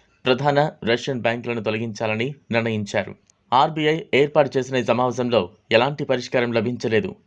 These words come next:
అయితే భారత యూపీఐ రష్యాకు చెందిన ఎఫ్పిఎస్ను అనుసంధానం చేసే అవకాశాన్ని చర్చించినట్లు సమాచారం. అలాగే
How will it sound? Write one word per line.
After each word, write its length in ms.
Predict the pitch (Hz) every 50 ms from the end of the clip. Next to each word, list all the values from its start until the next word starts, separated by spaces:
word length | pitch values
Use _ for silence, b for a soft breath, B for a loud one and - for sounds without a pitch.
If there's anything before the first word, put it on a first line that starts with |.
| _ -
అయితే 360 | 113 123 123 - 113 98 95 - b b b b b
భారత 360 | 107 104 123 123 135 135 -
యూపీఐ 540 | 135 120 107 117 123 123 - 127 127 139 160 156 - - - 104
రష్యాకు 420 | 113 123 120 - 131 127 131 123 104 127
చెందిన 320 | 117 117 113 113 101 95 - b b b b b b
ఎఫ్పిఎస్ను 600 | 123 135 135 - - 151 143 135 127 - 135 131
అనుసంధానం 560 | 120 120 123 123 143 131 123 131 135 123 120 110 120
చేసే 180 | 113 104 123
అవకాశాన్ని 720 | 113 107 123 127 - 127 117 - 120 110 110 120 131 143 151 - _ - 127
చర్చించినట్లు 560 | 107 - - 135 123 - 127 120 104 113 120
సమాచారం. 540 | 113 117 107 110 110 107 - 110 98 95 - - b b b b b b b b b b b
అలాగే 440 | 123 135 156 165 139 139 151 165